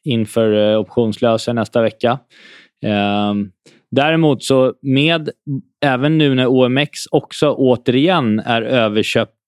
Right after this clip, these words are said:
i, i, i det korta perspektivet tillsammans med då S and P, ehm, ja, Nasdaq är ju otroligt liksom överköpt. Så att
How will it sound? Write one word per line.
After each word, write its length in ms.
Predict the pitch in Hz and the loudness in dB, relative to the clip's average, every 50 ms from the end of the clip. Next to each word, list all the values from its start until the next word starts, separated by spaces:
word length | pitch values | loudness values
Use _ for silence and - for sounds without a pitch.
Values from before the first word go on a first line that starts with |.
| - - - | -18 -8 -2
i, 80 | 131 | 0
i, 1000 | 123 117 113 110 110 107 104 104 104 104 104 - 123 113 110 107 107 107 104 92 117 | 2 2 2 2 2 2 2 2 2 0 0 0 0 0 0 0 0 0 -2 -2 -2
i 40 | 110 | -2
det 80 | 110 | -2
korta 380 | 107 - 127 107 - - 110 107 | 0 0 -2 -2 -2 -4 -6 -4
perspektivet 800 | - - 107 98 - - 107 - - - 113 110 104 101 110 101 - _ _ _ - - - _ _ | -2 -2 -4 -4 -4 -8 -8 -4 -4 -2 -2 -2 -2 -2 -4 -4 -6 _ _ _ -20 -20 -20 _ _
tillsammans 720 | - 127 113 - - 139 147 151 143 135 131 123 113 - - | -2 -2 -2 0 0 0 0 0 0 0 0 -2 -2 -4 -2
med 220 | 120 110 107 101 | -2 0 0 0
då 220 | 101 104 101 104 101 | 0 0 0 0 0
S 240 | - 117 104 - - | -2 -4 -4 -4 -4
and 200 | 117 110 98 - | -8 -8 -8 -8
P, 360 | - 117 113 107 107 107 107 104 _ _ _ _ _ _ _ _ _ - 117 | -6 -6 -4 -4 -4 -4 -6 -8 _ _ _ _ _ _ _ _ _ -8 -6
ehm, 720 | 110 110 107 104 104 104 101 101 98 98 98 98 98 92 90 _ _ _ _ _ _ _ | -4 -2 -2 0 -2 -2 -2 -2 -2 -4 -4 -4 -6 -8 -10 _ _ _ _ _ _ _
ja, 160 | - 113 104 101 | -2 -2 0 0
Nasdaq 500 | 104 113 120 113 - - 117 107 - - | 2 0 0 -2 -2 -2 -4 -4 -2 0
är 40 | 107 | 0
ju 60 | 101 | 0
otroligt 600 | 101 95 - - 139 127 113 98 92 - _ - | 0 -2 -2 -2 -2 -2 0 -2 -2 -4 _ -8
liksom 420 | 95 98 85 - 92 92 95 92 | -8 -8 -8 -6 -6 -6 -6 -6
överköpt. 540 | 73 92 101 98 92 95 - - 101 - - | -4 -4 -4 -2 -4 -4 -4 -4 -6 -4 -4
Så 100 | - 117 | -4 -4
att 80 | 104 | -4